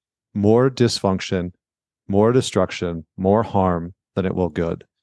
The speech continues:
We can't ignore these hard conversations that might be hard for us or painful, whether it's with a partner, whether it's with a colleague, whether it's with a friend,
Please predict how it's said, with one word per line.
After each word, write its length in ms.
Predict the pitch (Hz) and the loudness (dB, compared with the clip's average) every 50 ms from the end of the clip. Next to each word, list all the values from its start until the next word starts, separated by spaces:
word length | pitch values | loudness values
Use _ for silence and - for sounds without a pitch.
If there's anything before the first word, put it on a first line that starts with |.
| _ _ | _ _
We 100 | - 104 | -10 -10
can't 580 | - - - - - 127 120 113 117 113 - - _ _ _ _ _ - | -10 -10 -10 -4 0 2 4 4 2 0 -2 -8 _ _ _ _ _ -4
ignore 640 | 107 110 95 101 101 101 101 101 92 85 80 - - _ _ _ _ _ _ _ _ _ - | -4 -2 0 2 4 4 4 4 4 2 0 0 -4 _ _ _ _ _ _ _ _ _ -12
these 300 | 90 85 101 98 90 - | -4 0 0 0 0 0
hard 260 | 101 101 95 98 95 | 0 0 0 0 0
conversations 920 | - - 98 92 87 90 - - 104 98 95 - - 87 82 85 - - - _ - | -2 -2 -2 0 0 -2 -2 0 0 0 0 -2 -4 -6 -6 -8 -10 -12 -16 _ -6
that 180 | 101 101 - | -4 -2 -2
might 240 | - 95 98 123 127 | 0 0 0 0 0
be 100 | - 139 | 0 0
hard 300 | 135 120 127 127 147 - | 2 2 2 0 0 -2
for 160 | - - 90 | -2 -4 -2
us 240 | 82 71 - - - - - | -2 -2 -6 -10 -12 -10 -4
or 140 | 110 104 - | -4 -2 0
painful, 540 | - 117 120 123 131 - - - - - _ _ _ _ _ _ _ _ | 0 2 2 2 0 0 -2 -6 -6 -8 _ _ _ _ _ _ _ _
whether 320 | - 101 107 110 123 120 | -2 0 2 4 4 4
it's 160 | 113 107 - - | 4 2 2 0
with 140 | 113 98 | -2 0
a 60 | - 90 | -2 -2
partner, 580 | - - - 120 127 - 131 127 127 127 123 - _ _ _ _ _ _ - | -4 -2 -2 -2 0 2 2 2 2 2 0 -4 _ _ _ _ _ _ -4
whether 260 | 98 107 113 117 113 | 0 2 4 4 4
it's 200 | 107 104 - - | 2 2 -2 -2
with 200 | 101 101 95 - | 0 0 0 0
a 60 | 107 | -4
colleague, 600 | - - - 110 110 117 120 120 117 120 120 - _ _ _ _ _ | -8 -2 0 2 2 4 4 4 2 2 0 -2 _ _ _ _ _
whether 220 | - 110 104 113 110 | 0 2 2 4 2
it's 140 | 104 - - | 2 0 -4
with 140 | 101 - | -6 -6
a 40 | 92 | -8
friend, 680 | - - - - 110 110 113 110 113 117 113 110 - | -14 -8 -2 0 0 2 4 4 2 2 0 -4 -8